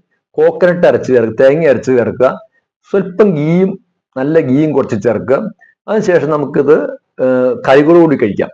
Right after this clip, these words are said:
ധാരാളം കറികൾ, കഞ്ഞിയിൽ പാതി കറി എന്ന് പറയും. ധാരാളം കറികളോടുകൂടി കഴിക്കണം. അവിയലോ തോരനോ മെഴുക്കോട്ട് ധാരാളം പച്ചക്കറികൾ ഉള്ളിൽ ചെല്ലണം. പച്ചക്കറി നമുക്കറിയാം, പച്ചക്കറി കഴിച്ചാൽ നമുക്ക് ആവ-, ശരീരത്തിന് ആവശ്യമായ വൈറ്റമിൻസും മിനറൽസും ഒക്കെ കിട്ടുകയും ചെയ്യും,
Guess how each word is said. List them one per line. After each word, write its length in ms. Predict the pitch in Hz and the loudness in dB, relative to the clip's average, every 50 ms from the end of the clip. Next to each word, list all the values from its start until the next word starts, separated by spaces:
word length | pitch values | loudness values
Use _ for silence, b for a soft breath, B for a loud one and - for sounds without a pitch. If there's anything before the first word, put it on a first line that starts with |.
| - | -4
ധാരാളം 340 | 147 160 175 180 180 190 196 190 165 | -2 0 2 2 2 2 2 2 2
കറികൾ, 260 | 143 135 147 147 143 - | 4 4 4 2 2 0
കഞ്ഞിയിൽ 420 | 156 160 170 185 190 190 180 175 | 0 0 2 2 2 2 2 2
പാതി 240 | 180 165 151 147 147 | 0 0 0 0 0
കറി 220 | 139 135 123 117 120 | 2 2 2 2 0
എന്ന് 120 | 123 120 | 0 0
പറയും. 200 | 107 95 82 78 - _ _ _ _ _ b b b b b b _ _ | -2 -2 -4 -6 -12 _ _ _ _ _ b b b b b b _ _
ധാരാളം 500 | 151 156 160 175 180 185 185 196 190 185 - | -2 -2 0 2 4 4 4 2 0 0 2
കറികളോടുകൂടി 500 | 160 147 151 160 175 185 185 180 170 147 | 4 4 6 6 6 6 6 6 4 2
കഴിക്കണം. 400 | - 120 110 101 127 - 107 - - - | 2 0 0 0 -2 -4 -6 -6 -6 -6
അവിയലോ 400 | 117 117 117 117 127 123 131 123 | -4 -2 0 0 2 2 2 2
തോരനോ 360 | 117 113 110 110 110 113 120 | 4 4 4 4 4 2 0
മെഴുക്കോട്ട് 460 | 117 113 107 107 - - 107 98 131 | 0 -2 -2 -2 -2 -4 -2 -2 -2
ധാരാളം 320 | 127 139 135 147 160 170 170 | -2 0 0 0 0 -2 -2
പച്ചക്കറികൾ 440 | - 143 - - - 120 120 131 | -2 -4 -2 -2 -4 -4 -2 -2
ഉള്ളിൽ 180 | 131 117 110 92 | -2 -2 -2 -2
ചെല്ലണം. 300 | - 107 82 85 90 92 - _ _ _ _ _ _ _ _ _ _ _ _ - | -4 -6 -6 -6 -8 -10 -14 _ _ _ _ _ _ _ _ _ _ _ _ -14
പച്ചക്കറി 300 | 175 - - 196 175 190 | -14 -6 -4 -2 0 2
നമുക്കറിയാം, 440 | 196 196 196 190 - 196 190 190 185 | 2 2 0 2 2 2 2 4 2
പച്ചക്കറി 320 | 170 151 - 180 165 180 | 2 2 2 2 2 4
കഴിച്ചാൽ 300 | 196 196 185 170 190 185 | 4 4 4 4 2 2
നമുക്ക് 200 | 180 180 175 190 | 2 2 2 2
ആവ-, 200 | 190 170 165 175 | 2 4 4 2
ശരീരത്തിന് 420 | 160 - - 156 151 160 160 180 175 | 2 2 0 0 0 0 0 0 0
ആവശ്യമായ 480 | 165 170 160 147 170 170 170 165 170 | 2 2 0 0 0 0 0 2 2
വൈറ്റമിൻസും 640 | 175 175 160 151 156 - 170 175 170 143 - - 175 | 4 4 4 2 2 -2 -2 -2 -4 -4 -4 -4 -2
മിനറൽസും 340 | 160 160 160 151 - 170 160 | 0 -2 -2 -2 -2 -2 -2
ഒക്കെ 120 | 151 156 | -2 -6
കിട്ടുകയും 260 | 147 143 180 180 175 | -4 0 0 0 0
ചെയ്യും, 300 | 160 170 180 202 247 - | 0 0 0 -2 -2 -4